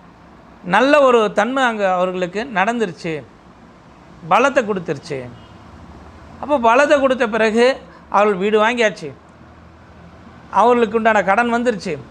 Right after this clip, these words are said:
அதுக்குண்டான வட்டி கட்டக்கூடியதா ஆயிடுச்சு. அவர் ருணம் ரணம் சத்துருஸ்தானம் அங்க வேலை செய்யல, நல்ல விஷயமா பலமானதாக இருக்கிறது. இப்போ இதெல்லாம் தான் ஒரு ஜாதகத்துல இருக்கக்கூடிய ஒரு அற்புதமான விஷயங்கள்.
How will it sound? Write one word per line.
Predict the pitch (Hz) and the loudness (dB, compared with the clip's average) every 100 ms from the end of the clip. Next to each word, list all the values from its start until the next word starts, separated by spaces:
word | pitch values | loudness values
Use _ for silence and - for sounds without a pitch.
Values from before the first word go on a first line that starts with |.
| - - - - | -20 -20 -8 0
அதுக்குண்டான | 208 247 240 240 233 208 | 2 2 2 2 2 2
வட்டி | 208 247 | 0 -2
கட்டக்கூடியதா | 226 208 226 226 226 220 226 226 226 202 | -2 0 0 0 0 2 2 2 -2 -6
ஆயிடுச்சு. | - 165 147 - - - | -10 -10 -12 -20 -16 -2
அவர் | 208 208 | 0 0
ருணம் | 214 269 294 277 | 0 0 0 0
ரணம் | 262 254 | -2 -2
சத்துருஸ்தானம் | 226 226 240 226 220 214 | -6 -6 -6 -2 -4 -2
அங்க | 208 208 | -4 -4
வேலை | 190 208 226 | -2 0 -2
செய்யல, | 226 233 220 127 - - - - - - - | -4 -4 -4 -4 -12 -20 -20 -20 -20 -18 -8
நல்ல | 160 202 220 | -6 -6 -6
விஷயமா | 185 160 170 156 156 135 | -8 -10 -10 -8 -8 -4
பலமானதாக | 151 190 196 175 170 160 143 139 135 | -2 -2 -2 -2 -2 -4 -8 -8 -8
இருக்கிறது. | 170 131 123 107 107 110 107 - - - - - - - - - - - - - - - | -10 -12 -14 -16 -16 -16 -18 -20 -20 -20 -20 -20 -20 -20 -20 -20 -20 -20 -20 -20 -20 -20
இப்போ | - 131 | -10 -4
இதெல்லாம் | 131 175 202 214 208 | 0 2 4 4 4
தான் | 233 277 | 2 2
ஒரு | 220 196 | 0 0
ஜாதகத்துல | 175 185 208 226 196 185 170 | 0 2 2 2 -2 -2 -2
இருக்கக்கூடிய | 156 160 156 156 156 208 285 | -2 -6 -6 -4 0 0 0
ஒரு | - 165 | -2 0
அற்புதமான | 147 147 170 208 220 214 202 | 0 -2 -4 -4 -2 -2 -2
விஷயங்கள். | 151 - 123 | -8 -12 -14